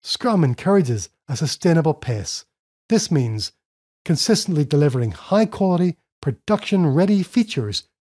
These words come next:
every few weeks. Scrum teams can often sustain their pace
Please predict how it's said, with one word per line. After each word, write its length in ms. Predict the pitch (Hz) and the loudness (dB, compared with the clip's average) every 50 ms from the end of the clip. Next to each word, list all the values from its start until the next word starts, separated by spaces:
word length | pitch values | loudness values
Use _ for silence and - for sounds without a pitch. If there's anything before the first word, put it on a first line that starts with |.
| _ - | _ -4
every 280 | 170 147 120 160 180 | -4 -2 0 0 -2
few 280 | 160 - - - 120 107 | -2 -2 -4 -6 -4 0
weeks. 480 | 147 202 202 - - - - - - _ _ _ _ _ _ _ _ _ _ _ _ _ _ _ _ _ _ - - | 0 0 0 -2 -6 -10 -10 -12 -14 _ _ _ _ _ _ _ _ _ _ _ _ _ _ _ _ _ _ -14 -10
Scrum 280 | - - 240 226 196 | -4 -2 2 2 2
teams 340 | - - 139 113 101 101 - | 2 0 -2 -2 -4 -6 -8
can 160 | - 151 156 - | -6 -8 -8 -6
often 360 | - 170 165 - - 175 147 | -2 -2 -2 -2 0 -2 -2
sustain 420 | - - 139 - - - 240 254 226 | 0 -2 -4 -6 -2 0 2 2 4
their 160 | 196 139 117 | 4 2 0
pace 400 | - - 123 117 110 - - | -2 -4 -4 -4 -4 -4 -6